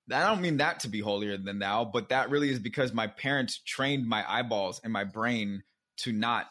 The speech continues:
fixate on screens. Um, we did watch a ton of sports, and I still do. In a way, that's meditation for me. But I say all that to say, I don't, I don't think you should let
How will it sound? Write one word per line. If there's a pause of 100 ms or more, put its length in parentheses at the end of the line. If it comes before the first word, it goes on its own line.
(100)
fixate
on
screens. (420)
Um,
we
did
watch
a
ton
of
sports,
and
I
still
do. (600)
In
a
way,
that's
meditation
for
me. (100)
But
I
say
all
that
to
say, (840)
I
don't, (520)
I
don't
think (160)
you
should (420)
let